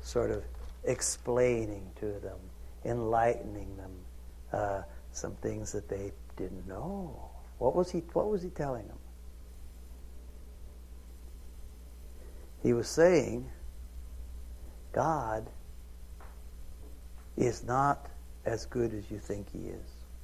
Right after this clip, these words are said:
God is not as good as he said he was." So he said, "No," so he's saying, "Now just don't be so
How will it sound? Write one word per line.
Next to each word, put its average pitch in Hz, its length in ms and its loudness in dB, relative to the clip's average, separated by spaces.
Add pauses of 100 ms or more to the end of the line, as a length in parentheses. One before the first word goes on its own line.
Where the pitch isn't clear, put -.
(1500)
God 139 360 12
is 113 140 0
not 117 240 2
as 117 120 0
good 117 260 2
as 110 180 2
he - 80 -6
said 101 280 -2
he 92 100 -4
was." 92 260 -6 (1300)
So 139 380 12
he 117 60 -2
said, - 360 0
"No," 127 160 0
so - 240 10
he's 139 120 12
saying, 131 200 2
"Now 113 160 2
just 202 440 4
don't 147 340 4 (120)
be 127 280 -2
so 113 300 -2